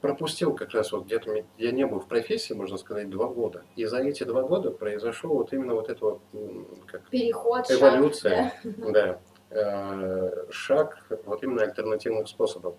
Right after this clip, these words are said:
Speaker 1: Когда я приехал и начал с этим как бы разбираться, я для себя определил самое что ни на есть, и на-, насколько я понимаю, это реально прям факт. Самое что ни на есть, прям подход.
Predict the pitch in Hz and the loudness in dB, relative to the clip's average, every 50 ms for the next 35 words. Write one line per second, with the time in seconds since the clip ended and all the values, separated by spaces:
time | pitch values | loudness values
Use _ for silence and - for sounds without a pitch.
0 | - - - - - - - - 117 117 135 143 147 151 143 - - 143 147 180 | -14 -20 -20 -20 -20 -20 -6 -2 0 4 6 8 8 8 6 4 4 2 6 6
1 | 214 214 214 - 113 107 110 120 123 120 117 - 110 104 98 95 95 - 113 104 | 6 6 6 6 8 8 8 8 6 2 0 0 -2 0 0 -2 -2 -4 -6 -6
2 | - - 101 95 - 95 90 90 95 98 98 101 104 107 107 104 117 120 135 139 | -6 -6 -8 -6 -4 -6 -4 -4 -4 -2 -2 2 2 0 2 2 0 2 4 2
3 | 151 - - - 90 - - - - - - - - 120 139 156 165 147 - 127 | 2 2 -2 -4 -6 -6 -6 -14 -20 -20 -20 -6 2 4 4 4 4 2 0 0
4 | 123 131 131 131 - 123 120 117 120 120 131 139 - - - 113 104 104 104 98 | 2 2 2 4 2 0 0 0 0 2 4 2 2 2 -2 -2 0 0 0 -2
5 | 95 - - 110 101 98 95 95 104 120 135 - - - 92 92 95 95 92 95 | -2 -4 -4 -4 -2 -2 0 0 0 0 -2 -4 -4 -4 -2 -2 0 -2 -2 -2
6 | 95 95 98 92 - - 107 104 - - 92 - - 90 87 - 90 92 92 - | -2 -2 -4 -6 -4 -4 -4 -4 -2 -6 -8 -4 -2 -4 -4 -4 -4 -4 -2 0
7 | 90 90 90 - - 87 87 87 87 87 - - 92 87 87 - - - 87 - | 0 0 0 -2 -2 -2 -2 -2 -2 -6 -6 -6 -6 -6 -6 -4 -2 -2 -2 -2
8 | - - - - - - - - - - - - - - - - 120 117 113 - | -4 -10 -18 -20 -20 -20 -20 -20 -20 -20 -20 -20 -20 -8 -2 0 2 2 2 0
9 | - 117 110 110 107 110 127 147 147 - - - - 113 107 - 92 - - _ | -2 -2 0 4 4 6 4 4 2 0 -6 -6 0 0 0 0 0 -6 -14 _
10 | - 110 - - 87 - - 107 107 - - | -2 -2 0 0 -4 0 0 0 0 0 -6